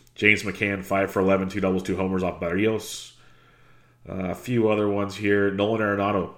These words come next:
well, Ryu, different Ryu this year, but Arenado, twelve for thirty, or twelve for twenty-one, three doubles and three homers. Blackmon, eight for twenty-one, or twenty-seven, three doubles and a homer as well. Interesting stuff there.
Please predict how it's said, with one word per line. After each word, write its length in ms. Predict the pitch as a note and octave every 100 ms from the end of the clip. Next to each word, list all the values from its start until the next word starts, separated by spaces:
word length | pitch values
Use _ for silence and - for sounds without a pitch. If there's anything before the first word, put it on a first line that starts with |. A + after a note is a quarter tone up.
| -
well, 200 | D2+ G#2
Ryu, 500 | G2+ G2 A2+ B2 G#2 -
different 280 | F#2 C3 B2+
Ryu 280 | G2+ G2 A2+
this 200 | F2+ E2
year, 120 | F2
but 140 | F2 E2+
Arenado, 520 | G2 G#2+ G#2 G#2+ F2+
twelve 380 | - G#2+ A2+ A2+
for 80 |
thirty, 340 | F#2+ G#2 G2+ G2+
or 80 | F2+
twelve 300 | - B2 B2+
for 80 |
twenty-one, 680 | G2 - A2+ A#2+ F#2 F2+ E2 - - - - - -
three 160 | A2+
doubles 320 | A2 G#2 G#2
and 140 | F2+ D#2+
three 180 | G2+ F#2
homers. 560 | G2 G#2 G#2+ G#2+ - - -
Blackmon, 380 | F#2+ G#2 - F#2+
eight 180 | G2
for 80 | F#2+
twenty-one, 640 | F#2 G2+ G2+ G2 G2 G2 - -
or 100 | F#2+
twenty-seven, 680 | A2 F#2 - G2+ G2+ F#2+ F#2 - - - _
three 160 | G#2+ G#2
doubles 320 | G2 F#2 F2+
and 120 | F2+
a 60 | F2
homer 300 | F#2+ F2+ F2
as 200 | D#2+ F2
well. 520 | F2 G2 G2+ G2+ -
Interesting 460 | F#2 F2+ F2+ E2+ E2
stuff 340 | - F2 -
there. 460 | G2 G2 G2 G2